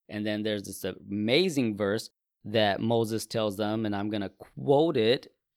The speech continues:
um, not specifically. Oh, okay, I found it, so I'll do it. Verse fourteen of chapter fourteen, he says, "The Lord will fight for you. All you need is to be still." And a lot of people interpret this as,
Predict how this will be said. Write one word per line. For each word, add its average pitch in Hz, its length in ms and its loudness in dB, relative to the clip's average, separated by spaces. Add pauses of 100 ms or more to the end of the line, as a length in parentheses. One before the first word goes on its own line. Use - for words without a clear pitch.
um, 107 800 0
not 110 220 -2
specifically. 110 760 0
Oh, 113 280 4
okay, 110 180 -4
I 98 80 -2
found 95 260 -4
it, 87 60 -6
so - 100 -2
I'll 98 80 0
do 95 140 -2
it. 90 80 -4 (340)
Verse 131 240 0
fourteen 135 400 2
of 110 100 -4
chapter 143 300 2
fourteen, 107 420 -4
he 110 100 0
says, 107 260 -2
"The 110 100 -2
Lord 117 300 4
will 139 100 2
fight - 380 2
for 101 80 -4
you. 101 160 -2
All 107 240 0
you 120 160 0
need 110 240 0
is 107 120 -8
to 101 120 -12
be 90 160 -10
still." 98 480 -2
And 98 120 -4
a 95 60 -6
lot 104 240 0
of 117 60 -4
people 110 260 -4
interpret 101 440 -8
this 98 220 -8
as, 90 300 -8